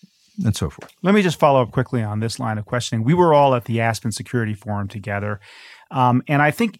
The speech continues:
Speaker 2: you noticed that there was a kind of a shifting in the tide, um, in terms of, uh, senior
Speaker 1: I said that.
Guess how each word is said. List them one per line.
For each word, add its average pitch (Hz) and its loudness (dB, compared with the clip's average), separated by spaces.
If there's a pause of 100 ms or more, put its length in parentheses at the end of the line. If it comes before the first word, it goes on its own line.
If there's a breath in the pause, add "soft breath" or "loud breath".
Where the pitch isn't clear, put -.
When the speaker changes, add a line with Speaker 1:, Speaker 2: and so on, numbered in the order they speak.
Speaker 2:
you 202 2
noticed 127 2
that - -6
there 123 -2
was 117 -4
a 110 -6
kind 113 -2
of 104 -4
a 107 -4
shifting 147 0
in 117 -2
the 98 -6
tide, 117 0 (460 loud breath)
um, 113 0
in 123 -2
terms 147 0
of, 117 -2
uh, 113 -2
senior 139 2
Speaker 1:
I 127 0
said 143 2
that. 78 -4